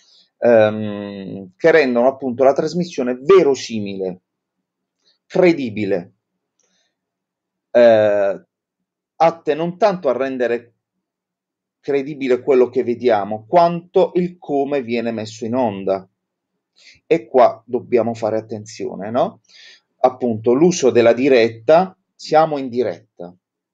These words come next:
non è un programma registrato, ma è un programma in diretta. Quindi il primo punto di, della strategia veridittiva, o verosimile, cioè che rende il programma,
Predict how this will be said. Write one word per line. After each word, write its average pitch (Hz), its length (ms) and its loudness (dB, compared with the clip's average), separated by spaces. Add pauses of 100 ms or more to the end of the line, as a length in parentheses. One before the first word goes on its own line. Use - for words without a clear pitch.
(120)
non 135 220 -6
è 175 40 2
un 143 120 -2
programma 127 580 2
registrato, 107 1080 -4
ma 127 160 0
è 120 40 0
un 113 120 -6
programma 135 720 -2 (580)
in 113 160 -10
diretta. 110 760 2
Quindi 95 380 -14
il 113 100 -20
primo 135 280 -4
punto 110 640 -6 (520)
di, 131 420 -4
della 120 280 4
strategia 127 920 2
veridittiva, 123 1200 -2 (840)
o 123 180 2
verosimile, 127 800 0
cioè 120 180 -12
che 151 140 -4
rende 123 260 -4
il 110 100 -10
programma, 110 760 -4